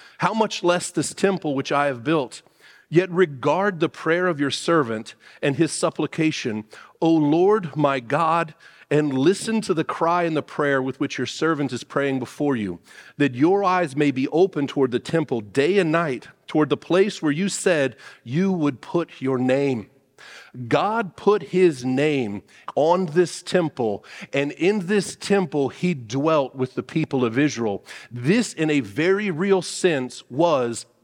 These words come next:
God with us. God with the people of Israel. And they came to this temple, and they met with God, and they worshiped him there. But it wasn't just about God with us.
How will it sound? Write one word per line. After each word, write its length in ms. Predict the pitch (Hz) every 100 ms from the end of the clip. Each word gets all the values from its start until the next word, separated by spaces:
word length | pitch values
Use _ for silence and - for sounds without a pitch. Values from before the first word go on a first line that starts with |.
| 120
God 460 | 147 165 160 160 - _ 110
with 420 | 135 165 147 _ -
us. 480 | 139 107 - - - _ _ _ _ _ _ - 127
God 380 | 160 202 190 127
with 420 | 117 180 160 -
the 100 | 139
people 400 | - 170 - 135
of 140 | 123
Israel. 400 | 147 120 120 104 - - -
And 200 | 160 160
they 260 | 131 180 233
came 640 | - - - 247 262 214
to 160 | - 131
this 320 | 127 - -
temple, 500 | - 143 123 135 - - -
and 200 | 175 135
they 220 | 190 202
met 460 | 170 170 220 -
with 280 | 156 147 139
God, 360 | 131 123 127 139
and 180 | 147 151
they 140 | 156
worshiped 640 | 139 123 190 208 - 151 -
him 260 | 143 123
there. 460 | 123 139 123 - - _ _ _ _ -
But 100 | 160
it 80 | 170
wasn't 400 | 208 233 214 120
just 400 | 131 220 - 175
about 380 | 147 147 143
God 260 | 139 147 131
with 260 | 131 202 123
us. 380 | 101 - -